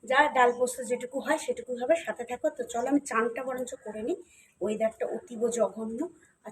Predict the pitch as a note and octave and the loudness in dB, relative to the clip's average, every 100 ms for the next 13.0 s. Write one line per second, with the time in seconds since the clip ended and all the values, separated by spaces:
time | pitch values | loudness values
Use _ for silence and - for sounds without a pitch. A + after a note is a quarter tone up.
0 | - C4 A3+ - A3+ A3+ A3+ - A3 - | -10 -8 -8 -8 -6 -6 -6 -4 -4 -2
1 | A3 G#3 A3 F3 G3+ F3 - - - - | -4 -4 -6 -2 -2 -2 -4 -10 -10 -18
2 | _ _ - G3+ A3 A#3 A#3+ A#3+ B3 C#4+ | _ _ -16 0 4 4 2 0 2 0
3 | - - _ _ - G#3+ G#3 A3 A3 B3+ | -2 -8 _ _ -14 -6 -6 -6 -4 -2
4 | F4 G4 A#3+ A3+ A3 A3+ F#4+ G4+ - - | 0 0 -2 -4 -10 -10 -10 -10 -14 -10
5 | G3 G#3 B3 A#3+ - - D4+ D4+ C4+ C4 | -6 -4 -4 -6 -4 4 4 6 2 0
6 | C4+ C4+ B3 B3 - - _ _ _ _ | 0 2 4 2 0 -16 _ _ _ _
7 | G#3 A3 A3+ G3+ G3+ A#3+ C#4 - G3 G#3 | -4 -2 0 -2 -2 -6 -6 -8 -16 -12
8 | F#3+ - A3+ F3+ G#3 - A#3+ A#3+ A#3 C#4+ | -12 -10 -8 -8 -6 -8 -8 -6 -8 -10
9 | - _ _ _ - A3+ G#3+ B3 - C4 | -16 _ _ _ -12 0 0 0 -4 -10
10 | C4+ A#3 A#3 A#3 A#3+ B3 G#3 G#3 - A3+ | -4 0 0 -2 -6 -10 -12 -12 -12 -16
11 | D4 _ _ _ - G3 - G#3+ A#3 A3 | -16 _ _ _ -6 -6 -8 -10 -8 -6
12 | G3+ G3+ G3 B3+ G#3 G3 G3+ G#3+ A#3 A#3+ | -8 -10 -14 -12 -12 -12 -12 -10 -8 -8